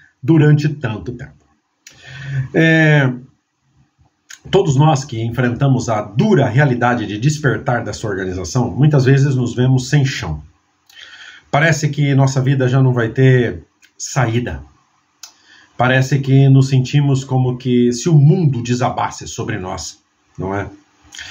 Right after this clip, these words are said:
Me fez lembrar de uma das máximas, eh, figuras da literatura espanhola, que se chama Miguel Cervantes.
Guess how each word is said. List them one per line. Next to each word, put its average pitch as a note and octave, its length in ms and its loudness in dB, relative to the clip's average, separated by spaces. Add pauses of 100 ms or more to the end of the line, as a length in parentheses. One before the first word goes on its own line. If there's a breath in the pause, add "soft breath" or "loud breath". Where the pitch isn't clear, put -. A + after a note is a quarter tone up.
(400 loud breath)
Me C#3 80 4
fez E3+ 240 2
lembrar D3+ 520 0 (480)
de G#2+ 800 -4 (880)
uma A#3+ 180 0
das E3 240 2
máximas, C3+ 1120 0
eh, B2 380 -10
figuras C#3+ 680 2
da A#2+ 100 -2
literatura D#3 560 0
espanhola, G#2+ 640 -4 (1080 soft breath)
que A#2+ 600 2 (120)
se C3+ 140 -6
chama C#3+ 260 0
Miguel C#3 380 2
Cervantes. A2 720 -6